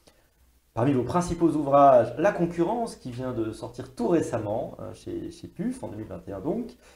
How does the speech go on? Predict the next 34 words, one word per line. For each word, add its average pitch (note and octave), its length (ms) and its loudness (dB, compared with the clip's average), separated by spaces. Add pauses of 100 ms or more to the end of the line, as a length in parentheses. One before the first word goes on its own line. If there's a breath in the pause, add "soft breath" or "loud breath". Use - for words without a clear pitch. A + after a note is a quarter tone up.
(140 soft breath)
Économie G3+ 400 -2
et F3+ 60 4
politique B2 360 -4
de A2+ 80 0
la A2+ 80 0
concurrence, F3+ 800 -2 (200 soft breath)
Le D#3 200 6
low E3+ 140 6
cost C#3+ 360 0
chez A#2 160 -6
Repère, D3+ 540 4
La B2 80 2
politique C#3+ 500 -4
de A2+ 80 -2
la G#2 80 -2
conquéran-, A2+ 680 -6
de A#2 60 0
la A#2 80 4
concurrence B2+ 540 -2 (240 loud breath)
et F3 300 10
un D#3+ 140 6
précis F3+ 760 -6
d'économie B2 560 -4
en G#2 60 -4
mille A2 100 -10
neuf G2+ 140 -12
cent B2+ 140 -8
quatre-vingt-seize, G#2+ 680 -8 (220 loud breath)
précis - 260 -10
d'économie G#2 460 -10
qui - 100 -12
est F#2+ 100 -10
bien C3+ 180 0
connu A#2+ 520 -4